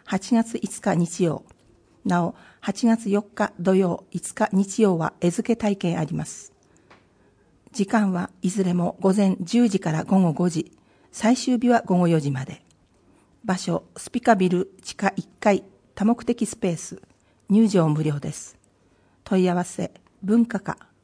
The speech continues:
本庁三階。電話、二二零一八三。親子で学び、楽しく遊べる子育てイベント。歯磨きをしよ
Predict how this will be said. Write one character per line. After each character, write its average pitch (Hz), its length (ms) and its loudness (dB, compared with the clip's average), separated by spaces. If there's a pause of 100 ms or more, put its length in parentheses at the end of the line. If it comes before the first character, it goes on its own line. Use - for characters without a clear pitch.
本 202 220 2
庁 - 400 -2
三 180 300 -2
階。 165 200 -6 (600)
電 214 260 2
話、 190 220 0 (160)
二 226 280 8
二 175 300 2 (260)
零 233 260 6
一 226 380 -2
八 - 240 -12
三。 165 360 -6 (1400)
親 247 260 2
子 262 160 -2
で 196 140 -2
学 180 320 -2
び、 - 200 -8 (220)
楽 220 260 0
し 269 100 -10
く 240 200 -4
遊 196 220 -4
べ 202 100 0
る 190 320 -6
子 - 140 -10
育 247 300 0
て 247 100 -2
イ - 120 -4
ベ 185 160 -4
ン 147 100 -4
ト。 - 200 -18 (960)
歯 - 140 -4
磨 262 260 6
き 240 160 0
を 190 60 0
し - 200 -10
よ 147 160 -10